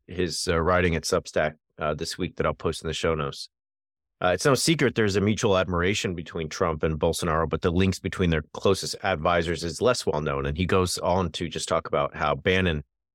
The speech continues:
uh, really cozied up to Bolsonaro and formed a relationship there. Uh, Bolsonaro's son, Eduardo, had a front row seat to J six,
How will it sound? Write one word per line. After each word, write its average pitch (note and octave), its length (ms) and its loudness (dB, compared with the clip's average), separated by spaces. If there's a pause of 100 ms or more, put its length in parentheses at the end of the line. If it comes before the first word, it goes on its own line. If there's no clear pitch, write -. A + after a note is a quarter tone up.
(220)
uh, E2+ 80 2
really F2+ 280 2
cozied F2+ 440 0
up E2+ 160 0
to - 80 -6
Bolsonaro F#2+ 840 2
and D2+ 280 -2
formed E2 280 0
a D2+ 40 0
relationship F2 600 -2
there. E2+ 400 2 (420)
Uh, C#2+ 220 0
Bolsonaro's E2+ 580 0
son, F#2+ 200 2
Eduardo, G2 600 2
had F#2 140 0
a D2+ 40 -2
front F2 300 -6
row D#2+ 140 -2
seat A2 380 -2
to E2+ 100 0
J C#2+ 240 -2
six, - 480 -2